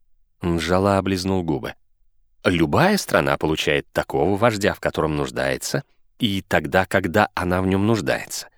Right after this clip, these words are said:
Иначе она обречена. И сейчас моей стране нужен я».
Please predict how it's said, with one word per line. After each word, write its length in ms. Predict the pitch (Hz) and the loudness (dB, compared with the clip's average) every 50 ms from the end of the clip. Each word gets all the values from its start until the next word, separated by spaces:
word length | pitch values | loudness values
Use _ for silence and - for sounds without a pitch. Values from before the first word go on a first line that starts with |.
| _ _ _ _ _ | _ _ _ _ _
Иначе 420 | - 104 90 85 85 - - - 143 | 0 2 4 4 2 2 2 0 0
она 380 | 156 160 180 175 185 208 - | 0 2 0 0 -2 -2 -6
обречена. 720 | - - - - 180 - 180 - - - - 240 262 - - _ _ _ _ _ _ _ _ _ _ _ _ _ _ _ _ _ _ _ _ _ _ - | -8 -4 -4 -2 0 0 -2 -2 -2 0 0 0 0 -2 -4 _ _ _ _ _ _ _ _ _ _ _ _ _ _ _ _ _ _ _ _ _ _ 0
И 160 | - 113 110 98 | 2 2 2 2
сейчас 520 | - - 85 - - - 82 113 - - | 0 -2 -4 -4 -2 0 0 0 0 0
моей 260 | 180 175 170 165 165 | 0 2 2 2 0
стране 440 | 160 - - 127 120 113 98 104 123 | -2 -2 -2 -2 0 2 2 2 2
нужен 600 | 110 69 69 67 71 90 104 127 139 135 - - | 0 -2 -4 -2 -2 0 0 0 0 -2 -4 -6
я». 520 | 71 60 55 - - - - - - - | -8 -8 -8 -8 -6 -4 -4 -2 -4 -4